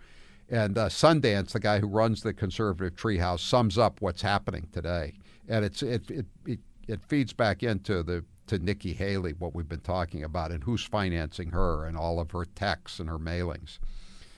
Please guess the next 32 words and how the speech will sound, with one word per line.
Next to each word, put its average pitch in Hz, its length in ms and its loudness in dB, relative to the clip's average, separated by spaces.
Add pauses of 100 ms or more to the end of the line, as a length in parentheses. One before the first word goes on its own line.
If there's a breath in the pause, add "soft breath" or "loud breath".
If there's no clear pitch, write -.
(260 soft breath)
This - 200 -2
is 113 80 -2
Sundance. 92 720 2 (320 soft breath)
After 143 360 2
a 139 80 4
resounding 127 760 2
victory 131 460 2
in 95 100 2
Iowa, 101 520 4
President 120 500 0
Trump 110 320 2
flew 139 240 2
to 123 120 0
New 110 120 4
York 113 320 2
City 110 300 0
at 85 140 -4
three 113 300 0
A 101 240 4
M 95 180 0
to 107 100 -6
prepare 95 420 -2
for 98 320 -2
another 110 520 4
court 78 340 -4
appearance 76 480 -8
triggered - 440 2
by 95 140 4
the 92 100 0
lawfare 90 640 4
operations 82 760 -4
using 90 400 -2